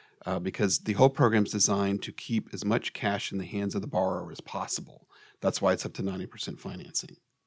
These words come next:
We've been fortunate at Florida First Capital to be the number one S B A lender in Florida the last seven years, uh, in either dollar or volume. So we, we've been very fortunate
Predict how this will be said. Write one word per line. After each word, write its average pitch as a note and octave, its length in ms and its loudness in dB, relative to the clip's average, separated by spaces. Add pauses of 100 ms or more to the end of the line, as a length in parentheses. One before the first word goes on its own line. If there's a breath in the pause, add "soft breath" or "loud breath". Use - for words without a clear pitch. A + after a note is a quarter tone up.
(460)
We've C3+ 140 10
been - 100 10
fortunate B2 380 2
at - 40 -8
Florida G#2+ 220 2
First - 180 -6
Capital G2 420 -4
to G2+ 220 -10
be F#2+ 300 -10
the F#2 160 -12
number G#2 280 2
one G2 320 0
S F#2+ 160 -4
B G#2 200 -6
A G2 40 -4
lender G2 300 -4
in F2 60 -12
Florida A2 360 2
the G2 60 -4
last - 320 -4
seven F#2+ 260 2
years, G2+ 580 2 (540 soft breath)
uh, F#2+ 260 2
in G#2 100 0
either G2+ 240 4
dollar G2 460 4
or G2 160 -2
volume. F#2+ 600 -2
So F#2+ 200 -4
we, F#2+ 260 -8
we've F#2+ 200 -8
been F#2+ 340 -2
very G#2 180 2
fortunate - 540 -2